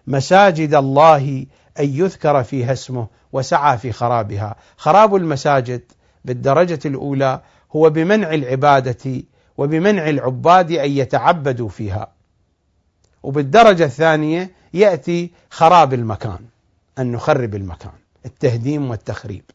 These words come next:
والتشويه للمكان. الخراب بالأصل هو منع العبادة ومنع الناس أن يتعبدوا فيها. ومن أظلم، هل هناك من جهة أكثر ظلماً من هذه الجهة،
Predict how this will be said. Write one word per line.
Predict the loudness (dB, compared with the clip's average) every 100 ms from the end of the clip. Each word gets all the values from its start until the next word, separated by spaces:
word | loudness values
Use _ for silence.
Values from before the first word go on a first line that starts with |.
| _ _ _ _ _ _ _ _ -6
والتشويه | -6 -4 -8 -6 -6
للمكان. | -6 -8 -12 -16 -20 _ _ _ _ _
الخراب | 0 4 6 4
بالأصل | 0 -2 -2 0 0
هو | 2 2 0 -6 _ _
منع | -2 0 2
العبادة | -2 -2 0 0 0 -4 -10 -12 _ _
ومنع | -2 0 0 0
الناس | -2 -2 -2 -2
أن | -2
يتعبدوا | -2 0 -2 -2 -6 -10
فيها. | -10 -14 -16 -20 _ _ _ _ _ _ _ _ _ _ _ _ 2
ومن | 6 6 4
أظلم، | 4 2 2 0 -2 -4 -10 -16 _ _ _
هل | -8 -6
هناك | -2 2 2 2 0 0 -4 _ _
من | -6 -4 -2
جهة | 2 2 2 -2
أكثر | -6 -6 -8 -2 0 0
ظلماً | 2 2 2 0 0 -6 _ _ -6
من | 0
هذه | 2 2 0
الجهة، | -2 -4 -2 -2 -4